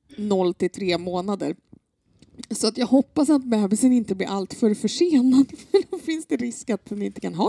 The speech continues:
dem. Kanske. Eh, och jag har ju stickat den i, eh, Freja Mindful från Selfmade. Eh, dubbelt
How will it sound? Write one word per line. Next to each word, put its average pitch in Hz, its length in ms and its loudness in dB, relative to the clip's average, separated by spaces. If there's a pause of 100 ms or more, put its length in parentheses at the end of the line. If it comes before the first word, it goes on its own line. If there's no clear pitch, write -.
dem. 294 100 -6 (640)
Kanske. - 260 -6 (580)
Eh, 254 340 4
och 277 80 6
jag 277 120 8
har 269 100 8
ju 269 60 6
stickat 214 380 0
den 202 280 0 (100)
i, 190 380 0
eh, 185 240 -2 (960)
Freja 202 460 2
Mindful 190 840 -4 (200)
från 175 480 -8
Selfmade. 175 560 -4 (320)
Eh, 185 400 -6
dubbelt 202 640 -2